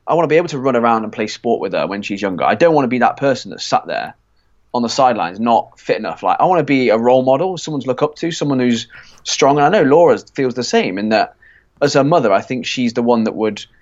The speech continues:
be her primary role model. She, if she's fit and strong and healthy and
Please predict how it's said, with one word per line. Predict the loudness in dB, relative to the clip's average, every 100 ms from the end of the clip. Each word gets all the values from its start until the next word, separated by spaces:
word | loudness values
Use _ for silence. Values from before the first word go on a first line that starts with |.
| _ _
be | 0
her | 2 2
primary | 2 2 2 2
role | 0
model. | 0 -4 -6 -12 _
She, | -6 -4 -4 -8
if | -6
she's | -2 -2 -4
fit | 0 0 0
and | -4
strong | -6 -2 -2 -2
and | -2
healthy | 2 2 0 -4
and | -6